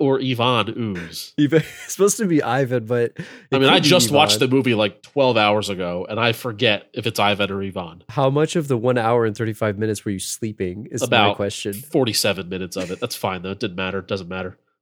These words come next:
Speaker 1: We'll get through it. For centuries, the Buddy from Power Rangers prepare to face their most formidable foe yet.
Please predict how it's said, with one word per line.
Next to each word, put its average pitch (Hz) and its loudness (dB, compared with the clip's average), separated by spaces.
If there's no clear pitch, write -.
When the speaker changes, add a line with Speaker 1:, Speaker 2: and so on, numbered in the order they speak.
Speaker 1:
We'll 123 -6
get 107 -4
through 101 -2
it. - -8
For 143 -4
centuries, 175 0
the 135 0
Buddy 196 6
from 170 0
Power 170 4
Rangers 117 0
prepare 175 4
to - -4
face 165 0
their 107 -2
most 113 -4
formidable 190 -4
foe 123 -2
yet. - -14